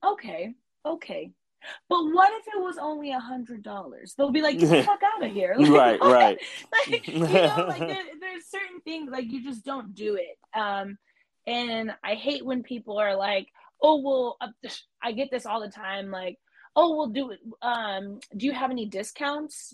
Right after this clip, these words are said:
Speaker 1: Do you do any type of discounts?" Why would I do a discount? You're a first time, this is your first time ever working with me. This is your first time ever getting a session. Why would I give you, of all people, a discount?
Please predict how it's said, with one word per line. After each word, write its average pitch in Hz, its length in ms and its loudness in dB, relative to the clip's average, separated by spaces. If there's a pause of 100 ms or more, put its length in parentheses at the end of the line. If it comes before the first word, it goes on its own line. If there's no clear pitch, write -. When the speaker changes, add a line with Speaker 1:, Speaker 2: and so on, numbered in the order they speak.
Speaker 1:
Do 240 120 -6
you 254 140 0
do 233 220 -4
any 226 180 -6
type 220 240 -10
of 190 80 -12
discounts?" 277 720 -6
Why 214 180 0
would 330 120 2
I 311 60 4
do 320 160 -2
a 285 40 -6
discount? 226 460 -10
You're 240 160 0
a 240 40 -6
first 277 300 -2
time, 254 360 -2 (320)
this 240 100 -4
is 226 60 -6
your 233 120 0
first 269 240 0
time 254 200 0
ever 247 160 -2
working 208 300 2
with 208 160 -6
me. 220 140 -6
This 208 120 -2
is 190 60 -10
your 208 100 -6
first 254 200 -2
time 233 180 -2
ever 214 240 -4 (300)
getting 226 200 0
a 214 40 -2
session. 208 360 -2
Why 220 160 4
would 294 120 4
I 269 60 2
give 233 240 2
you, 226 380 2
of 196 120 -2
all 202 220 2
people, 214 340 -2
a 170 60 0
discount? - 440 -12